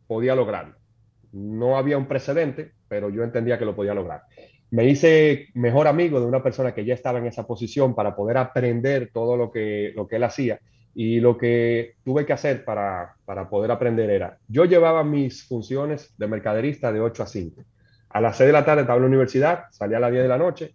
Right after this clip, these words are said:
y a partir de las diez de la noche yo era el, entre comillas, el promotor o el asistente de, de mi amigo para conocer todas las negociaciones que él hacía en, en las principales cuentas de restaurantes, bares y demás. Y, bueno, terminábamos una, dos de la mañana y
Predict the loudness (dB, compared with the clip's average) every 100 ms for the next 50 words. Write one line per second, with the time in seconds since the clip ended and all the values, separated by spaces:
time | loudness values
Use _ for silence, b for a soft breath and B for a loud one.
0 | -12 -10 -8 -6 -2 0 0 0 0 0
1 | 0 -4 -10 _ -12 -4 0 2 0 -2
2 | -6 -12 _ _ _ -20 -14 -6 -4 -2
3 | -2 0 0 2 0 2 2 4 2 0
4 | -8 -4 -4 -2 -4 -4 -4 -4 -4 0
5 | 0 -2 -6 B B B -4 -2 0 0
6 | 0 2 2 4 4 4 2 -2 -2 -2
7 | -2 -6 -4 -6 -2 -4 -2 -2 0 0
8 | -4 -6 -8 -12 -12 -8 -8 -8 -6 -2
9 | 0 0 -2 0 -2 -2 -4 -2 0 2
10 | 0 -2 0 0 -2 -4 -2 -2 -4 -8
11 | -14 -10 -6 -6 -6 -6 0 2 2 2
12 | 2 2 2 2 0 0 0 0 0 -2
13 | -6